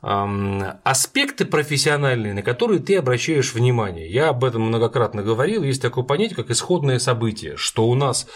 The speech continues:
герой в кадре появляется не вообще, просто появился ниоткуда, а он всегда появляется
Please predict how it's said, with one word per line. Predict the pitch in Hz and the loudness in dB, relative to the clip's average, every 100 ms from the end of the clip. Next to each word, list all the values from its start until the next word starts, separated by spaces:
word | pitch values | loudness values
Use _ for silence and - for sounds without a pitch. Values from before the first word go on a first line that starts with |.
| - | -14
герой | 113 117 147 143 | -4 0 4 2
в | 123 - | 2 -2
кадре | 262 247 131 | -2 0 -2
появляется | 131 120 120 139 135 143 | 0 0 2 2 2 0
не | 147 | 0
вообще, | 160 185 - - 311 - - _ - | 2 0 0 0 -2 -4 -20 _ 2
просто | 165 160 - | 2 2 -4
появился | - 139 131 131 214 208 - 120 - - - - | -2 0 2 2 0 0 2 2 0 -12 -8 2
ниоткуда, | 139 160 160 - 175 113 110 | 4 4 0 -2 0 0 0
а | 127 | 2
он | 180 285 262 | 2 2 -2
всегда | - 143 220 | -2 2 2
появляется | 226 160 147 214 226 180 | 2 0 2 2 2 -2